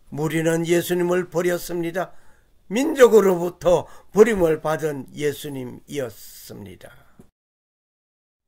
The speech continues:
로마의 총독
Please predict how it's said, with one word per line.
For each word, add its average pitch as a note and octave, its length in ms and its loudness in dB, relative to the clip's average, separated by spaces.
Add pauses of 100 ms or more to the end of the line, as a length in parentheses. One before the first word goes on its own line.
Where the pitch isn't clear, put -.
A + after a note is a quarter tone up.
(1900)
로마의 E3+ 640 0
총독 C3 580 -10